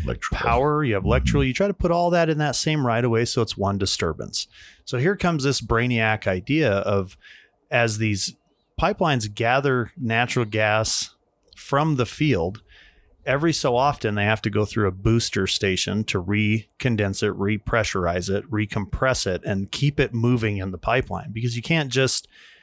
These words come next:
Speaker 2: put natural gas in a pipeline here on the western slope of Colorado and it'll shoot all the way to California. You have to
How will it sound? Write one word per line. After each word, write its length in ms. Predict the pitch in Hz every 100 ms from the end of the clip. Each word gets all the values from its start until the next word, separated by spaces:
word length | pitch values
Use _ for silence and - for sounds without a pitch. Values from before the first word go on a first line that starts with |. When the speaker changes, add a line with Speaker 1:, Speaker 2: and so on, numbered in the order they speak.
| _ _
Speaker 2:
put 280 | - 143 139
natural 400 | 123 127 - 120
gas 440 | 107 110 120 110 113
in 100 | 98
a 40 |
pipeline 560 | - 120 - 110 101 95
here 500 | - 117 113 110 - - - _ -
on 140 | 113
the 80 | 101
western 460 | 107 117 - 104
slope 280 | - 113 104
of 120 | 98 -
Colorado 800 | 113 95 95 117 117 95 87 101 - _
and 140 | 123 104
it'll 160 | 98
shoot 320 | 92 - 113
all 120 | 101 90
the 40 |
way 120 | 95 92
to 60 |
California. 800 | - 104 67 - 107 90 85 82 _ _ _ _ _ _ _
You 100 | 127 113
have 260 | 113 104
to 320 | - 98 95